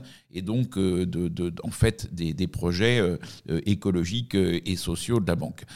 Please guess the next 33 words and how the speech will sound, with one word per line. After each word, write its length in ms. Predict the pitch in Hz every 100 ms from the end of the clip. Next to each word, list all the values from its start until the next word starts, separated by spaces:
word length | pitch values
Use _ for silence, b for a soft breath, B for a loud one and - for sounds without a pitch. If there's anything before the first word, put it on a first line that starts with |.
| B -
Alors, 200 | - -
si 160 | 139
Jean-Laurent 400 | 139 139 131 131
m'a, 300 | 120 95 87
m'a 160 | 85 85
demandé 380 | 87 95 98 101
à 80 | 85
moi 240 | 98 107
de, 200 | 87 85
de 120 | 82
faire 220 | 87 - -
ça, 260 | 123 151 B B B
je 160 | 101 110
suppose 560 | - 143 - 156 135
que 140 | - 95
c'est 300 | - 117 - _ _ 98
d'une 180 | 117 117
part 400 | 117 107 - -
parce 160 | 92
que 120 | -
c'est 220 | 95 82 95
un 80 |
projet 500 | 90 - 90 107 101 B B B
qui 140 | -
doit 180 | 92 90
impliquer 400 | 92 - 92 101
toute 300 | - 120 127
la 100 | 117
banque 380 | 104 113 107 92 87 b b _ -
et 120 | 98
que 60 | 87
j'avais 320 | 95 90 104
l'habitude 640 | 98 104 104 113 113 92